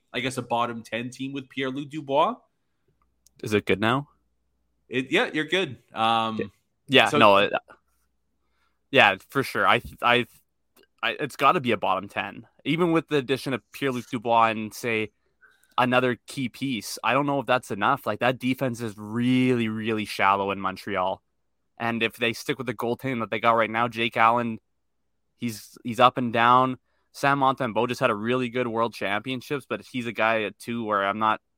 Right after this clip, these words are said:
Speaker 2: if I'm banking my playoff hopes on a guy like Sam Montembeault, I'm not too confident going into the season.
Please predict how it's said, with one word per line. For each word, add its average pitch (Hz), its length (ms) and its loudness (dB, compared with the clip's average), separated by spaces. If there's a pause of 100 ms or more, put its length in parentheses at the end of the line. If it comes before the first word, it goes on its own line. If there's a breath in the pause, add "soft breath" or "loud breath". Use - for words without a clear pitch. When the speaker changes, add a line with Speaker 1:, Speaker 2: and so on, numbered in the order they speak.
(260)
Speaker 2:
if - 120 -8
I'm 123 260 4
banking 123 460 0
my 107 180 0
playoff 117 360 2
hopes 107 260 -4
on 104 120 -4
a 104 40 -8
guy 107 180 0
like 104 200 -2
Sam 107 300 -2
Montembeault, 104 600 -2
I'm 104 200 0
not 107 260 0
too 110 140 -14
confident 101 440 -4
going 101 180 -6
into 98 140 -12
the 92 80 -10
season. 98 520 -10